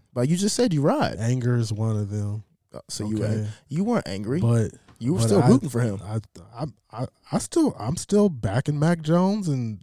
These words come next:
Speaker 2: the whole nine. I'm, I'm here.
Speaker 1: I've never seen Gary
Speaker 2: I
Speaker 1: say
Speaker 2: am
Speaker 1: a
Speaker 2: here.
Speaker 1: positive thing about Mac Jones.
Speaker 2: I
Speaker 1: We're in a
Speaker 2: am
Speaker 1: group
Speaker 2: here.
Speaker 1: chat where we've been in
Speaker 2: Well,
Speaker 1: the same group chat
Speaker 2: hey,
Speaker 1: for about
Speaker 2: when something
Speaker 1: 10 years.
Speaker 2: positive happens,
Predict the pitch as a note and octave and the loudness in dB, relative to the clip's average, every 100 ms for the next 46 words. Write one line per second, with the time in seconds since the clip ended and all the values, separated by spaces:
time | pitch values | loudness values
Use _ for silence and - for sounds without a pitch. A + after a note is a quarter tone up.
0 | - B2+ C#3+ F#3+ F#3+ G3+ D4 F2 F#2 D#3+ | -6 0 2 2 2 0 0 -6 -4 -4
1 | - D3 E3+ G#3+ E4 - D3 C3 B2 C#3 | -4 -6 0 2 2 2 0 2 2 4
2 | C3+ A#2+ B2 A2+ A2 D3 G3 A3+ G#3 - | 2 0 0 0 2 2 2 2 2 2
3 | A2+ A2+ A2+ G#2+ G#2+ G2+ G2 G2 G2+ G2+ | 2 2 -2 -2 -4 -2 -4 -4 -6 -6
4 | G2+ G2 G#2 G#3+ E3+ D3 C#3+ - B2+ B2+ | -4 -2 2 4 4 2 0 2 2 2
5 | G2 G2+ B2 A2+ A2+ C3+ G#2 - A#2 A#2 | 0 0 0 2 2 2 0 -2 -2 -2
6 | A2+ - C3+ F2+ - G2 - G2 A#2 - | -2 0 0 0 -6 -12 -8 -4 -4 0
7 | D3 C#3+ D3+ C3 B2 A#2+ A#2 G#2+ G#2 F#2 | 0 2 0 4 6 6 4 2 0 0
8 | - F2 - - | -4 -10 -12 -18